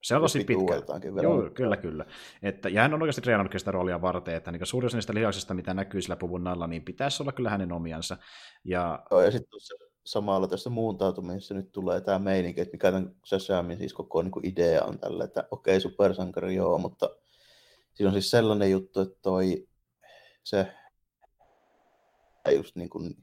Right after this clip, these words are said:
Speaker 2: ikuisuuksien kivessä, niin siirtää sille just niinku seitsemän tämmöisen muinaisen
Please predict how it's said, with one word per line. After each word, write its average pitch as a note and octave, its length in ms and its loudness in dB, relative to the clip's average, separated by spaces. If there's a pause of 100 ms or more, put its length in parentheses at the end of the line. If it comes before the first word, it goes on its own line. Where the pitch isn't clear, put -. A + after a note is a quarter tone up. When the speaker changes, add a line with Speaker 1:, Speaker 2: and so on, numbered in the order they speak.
(240)
Speaker 2:
ikuisuuksien E2+ 840 -4
kivessä, F2 580 -6
niin - 240 -8 (460)
siirtää F#2 520 4
sille F2 220 0
just E2+ 240 -4
niinku F2+ 240 -6
seitsemän F2 560 2
tämmöisen F#2 260 0
muinaisen F2 680 2